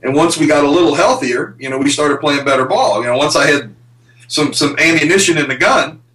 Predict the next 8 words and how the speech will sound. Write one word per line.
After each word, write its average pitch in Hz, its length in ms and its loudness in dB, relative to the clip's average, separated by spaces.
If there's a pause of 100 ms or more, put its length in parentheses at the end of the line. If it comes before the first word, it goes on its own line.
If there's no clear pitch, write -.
(760)
you 135 100 -10
know, 139 140 -2
we, 156 160 2
we 151 180 0
played 156 220 0
better 143 220 0
ball." 190 520 -2
Um, 127 560 0